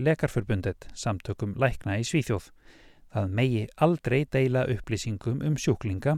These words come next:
á nokkurn hátt. Þjónusta Kry hefur ekki bara verið notuð í Svíþjóð, heldur í alls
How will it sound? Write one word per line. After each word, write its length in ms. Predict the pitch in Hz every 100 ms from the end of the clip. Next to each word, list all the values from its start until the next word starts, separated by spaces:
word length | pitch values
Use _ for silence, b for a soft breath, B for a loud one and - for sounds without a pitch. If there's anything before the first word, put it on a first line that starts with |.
| 151
á 120 | - 147
nokkurn 460 | 139 165 - 101 139
hátt. 240 | - - - _ _ - _ - b b b b b b b b - _
Þjónusta 460 | - 113 117 - 110
Kry 320 | - 120 147 - - - -
hefur 180 | 143 156
ekki 160 | 143 147
bara 240 | 156 147
verið 240 | 139 135
notuð 300 | 135 139 123
í 80 | 104
Svíþjóð, 500 | - 110 98 156 175 - -
heldur 320 | 151 151 156 156
í 40 |
alls 300 | - 147 -